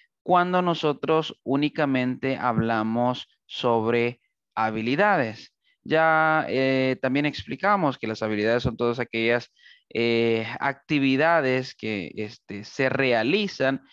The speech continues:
o realizamos, este, algunas veces,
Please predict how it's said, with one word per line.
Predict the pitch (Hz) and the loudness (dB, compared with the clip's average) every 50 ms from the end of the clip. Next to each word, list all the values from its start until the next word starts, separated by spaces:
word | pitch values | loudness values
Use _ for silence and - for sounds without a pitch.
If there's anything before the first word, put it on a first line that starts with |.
| - - _ _ _ _ - | -20 -20 _ _ _ _ -2
o | - 120 120 120 120 123 123 120 120 120 120 120 120 | 2 2 4 4 4 4 4 4 4 4 4 4 2
realizamos, | 127 135 135 131 127 127 127 127 - 185 190 196 190 170 147 147 156 160 160 - - | 2 2 2 2 2 0 -2 -2 0 2 2 2 2 2 2 2 2 2 0 -4 -10
este, | - 117 110 - - 110 107 | -10 -10 -10 -10 -8 -6 -6
algunas | 104 101 117 120 139 143 147 - | -4 -2 -2 -2 -2 -2 -2 -2
veces, | - 143 143 139 - 170 180 190 - | -2 -2 -2 0 0 -2 -2 -2 -2